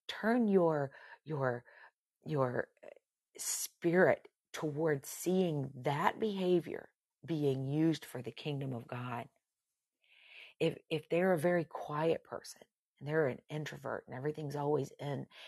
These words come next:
and you're worried about them because, you know, you don't know what they're thinking and you don't know, oh, begin to see that person in prayer like that. Begin to see the thoughts of God coming to them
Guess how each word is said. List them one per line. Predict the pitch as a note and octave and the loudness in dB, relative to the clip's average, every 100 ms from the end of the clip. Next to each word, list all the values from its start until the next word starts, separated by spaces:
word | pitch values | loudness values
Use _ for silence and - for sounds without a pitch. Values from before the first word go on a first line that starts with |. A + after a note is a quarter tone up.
| - | -12
and | C#3 C3 | -8 -2
you're | D#3 | 0
worried | C3+ C#3+ D3 D3+ D#3 | 0 -2 2 2 2
about | C#3+ C#3 C3+ - | -2 -2 -2 -4
them | C3 B2 - - - - - _ | -10 -10 -14 -20 -20 -20 -20 _
because, | C#3+ - D3+ C#3 - | -6 -2 -2 -2 -4
you | D3 C#3 | -8 -6
know, | |
you | C3+ C#3+ | -4 -4
don't | C#3+ - | -4 -6
know | C#3 | -4
what | C3+ C#3 | -4 -6
they're | C#3+ C3+ - | -8 -12 -8
thinking | C#3+ C3+ - C3+ C3+ | -6 -6 -8 -10 -10
and | C3 | -10
you | C#3 | -8
don't | C3+ - | -8 -8
know, | D3 C3 - - - | -8 -8 -10 -18 -8
oh, | F3+ G3+ G#3 | 0 4 6
begin | F#3 - F3 F3+ | 4 0 -2 -2
to | E3+ | -4
see | - - F#3 | -6 -2 -2
that | F3 D#3+ - | 0 -2 -4
person | D#3 D#3+ C#3 C3+ - - _ | -6 -6 -6 -8 -12 -20 _
in | D#3 C3 - - | -10 -10 -10 -10
prayer | D#3+ F3+ G#3 E3+ | 0 4 6 4
like | C3+ C3 - | 0 -6 -8
that. | - - - _ - - - - | -12 -12 -18 _ -20 -20 -20 -14
Begin | D3+ - F3 F#3 | -12 -6 -6 -6
to | E3 | -8
see | - - F#3 | -6 2 2
the | D#3+ C#3+ _ | 2 -4 _
thoughts | D3+ D3+ E3 - | -6 -4 -4 -6
of | C#3+ C3+ _ | -10 -12 _
God | C#3+ C#3+ D#3+ D3+ | -4 -2 -2 -2
coming | - D3 C3 B2 | -6 -6 -6 -6
to | - C3 | -8 -8
them | C3+ B2 | -8 -10